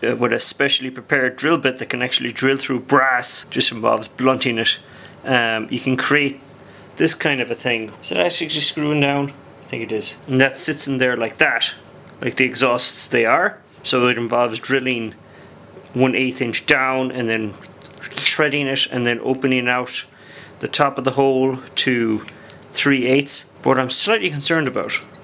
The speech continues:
is how much is the, are these guys actually grabbing the bottom of the hole? 'Cause these guys only extend about a quarter inch after the hole. Do I need to go get longer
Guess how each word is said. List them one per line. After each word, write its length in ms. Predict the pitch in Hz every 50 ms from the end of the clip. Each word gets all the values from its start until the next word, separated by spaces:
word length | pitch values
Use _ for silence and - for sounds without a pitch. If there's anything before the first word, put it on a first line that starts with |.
| - -
is 400 | 139 131 127 123 120 113 - -
how 240 | - - 170 175
much 400 | 170 165 156 160 165 - - - -
is 240 | - 139 131 135 -
the, 160 | - 135 -
are 140 | - 127 123
these 240 | 131 131 131 127 131
guys 300 | - 139 131 120 113 -
actually 420 | - 131 - - - 127 123 113
grabbing 540 | - - - 160 151 160 165 151 151 135 123
the 80 | 117 110
bottom 440 | 101 131 127 127 131 135 127 117
of 120 | 117 107 -
the 80 | 120
hole? 360 | - 135 127 120 113 110 104 - - - - - - - - - - - - - -
'Cause 200 | - 123 117 -
these 220 | - 160 160 143 -
guys 220 | 151 143 143 135
only 260 | 139 131 131 127 123
extend 640 | 120 - - - - 151 143 135 127 120 - - - - - - - - - - 143
about 180 | 135 131 127
a 60 | 120
quarter 480 | - - - - 151 151 139 139 151 160
inch 400 | 160 160 151 - - - - - - - - - - - - - - - - - - - - - - - - - -
after 300 | 151 139 139 135 - 143
the 120 | 127 127 -
hole. 340 | 127 127 135 151 170 170 165 - -
Do 180 | 160 175 165
I 120 | 160 156 151
need 200 | 151 147 143 143
to 60 | 147
go 160 | 135 139 135 131
get 220 | 131 135 - 127
longer 640 | 127 127 123 127 135 147 147 135 135 120 117 113